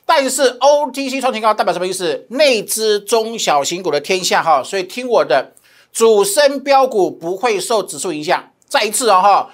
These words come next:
主升标股不会受指数影响，相信江江，相信专业，相信坚持主升，数钱数到手抽筋，投不来，这是时间点，有没有？好不好？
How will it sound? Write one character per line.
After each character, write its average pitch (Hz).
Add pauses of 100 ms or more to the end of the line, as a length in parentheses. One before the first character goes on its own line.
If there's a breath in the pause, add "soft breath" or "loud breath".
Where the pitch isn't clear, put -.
(140 loud breath)
主 202
升 262
标 254
股 196
不 190
会 233
受 214
指 160
数 202
影 170
响， 180 (240 soft breath)
相 285
信 277
江 240
江， 226
相 233
信 233
专 208
业， 180
相 254
信 247
坚 247
持 214
主 151
升， 170
数 147
钱 160
数 139
到 147
手 156
抽 175
筋， 175
投 156
不 147
来， 131 (400 soft breath)
这 220
是 196
时 -
间 196
点， 170
有 131
没 151
有？ 165
好 151
不 151
好？ 135